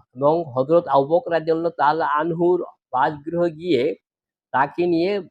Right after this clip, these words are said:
মদিনায় যাওয়ার উদ্দেশ্যে রওনা হন। ভোরে কাফের কোরাইশরা ঘরে প্রবেশ করে দেখতে পায় যে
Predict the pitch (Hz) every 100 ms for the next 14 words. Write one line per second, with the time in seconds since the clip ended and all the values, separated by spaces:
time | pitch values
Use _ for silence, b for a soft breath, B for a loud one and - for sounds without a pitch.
0 | _ _ - 135 156 170 170 175 180 175
1 | 147 147 156 147 139 135 156 - 170 185
2 | - - 139 131 127 123 104 - 98 85
3 | 87 _ _ _ _ _ _ _ _ _
4 | _ _ _ _ _ _ _ _ _ _
5 | _ _ _ _ _ 110 123 165 180 196
6 | 202 147 156 - 180 143 - 151 151 180
7 | - - 117 131 233 _ _ _ _ _
8 | _ _ 110 139 175 185 147 147 190 202
9 | - 180 151 151 - 170 175 170 147 135
10 | 160